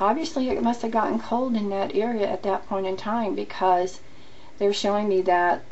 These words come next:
um, you did have some furs on. Oh, I see why, too. It was a lot of times at night that it would get real,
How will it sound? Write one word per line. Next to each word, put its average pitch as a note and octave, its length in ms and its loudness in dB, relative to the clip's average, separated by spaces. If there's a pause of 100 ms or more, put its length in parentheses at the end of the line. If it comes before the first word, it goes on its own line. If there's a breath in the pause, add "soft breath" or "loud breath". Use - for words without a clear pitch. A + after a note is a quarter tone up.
um, F#3 340 2
you F#3+ 120 2
did G3 200 2
have F3+ 200 -6
some - 460 -4 (600)
furs G3+ 340 4
on. - 280 -2 (400 loud breath)
Oh, G3 280 8
I G3 160 4
see G#3 180 -4
why, F3 240 0
too. F#3 240 4
It - 60 -2
was F#3+ 160 2
a G3+ 40 4
lot G#3+ 200 4
of - 100 -4
times F#3 320 -2
at - 140 -4
night F3 440 -2 (440)
that F#3 160 0
it F3 40 0
would E3+ 120 -2
get F3 180 -2
real, F3+ 220 -2